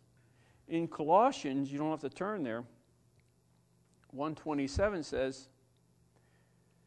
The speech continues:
"To them God willed to make known what are the riches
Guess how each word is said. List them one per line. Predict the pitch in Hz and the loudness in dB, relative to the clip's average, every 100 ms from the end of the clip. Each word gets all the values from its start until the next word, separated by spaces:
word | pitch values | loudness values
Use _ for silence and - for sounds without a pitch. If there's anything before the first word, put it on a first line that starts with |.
| _ _ _ _ - | _ _ _ _ -2
"To | 160 | 2
them | 160 233 233 214 | 4 4 4 4
God | 196 208 208 180 | 8 10 10 6
willed | 170 190 208 170 170 165 | 0 4 6 6 2 -2
to | 160 | -4
make | 160 165 160 | 0 -2 -2
known | 160 170 147 135 135 131 | -2 0 2 0 -2 -2
what | 143 147 | 0 2
are | 139 143 | 4 4
the | 135 131 | 4 0
riches | 135 175 - 180 180 180 | -2 -2 0 0 0 -4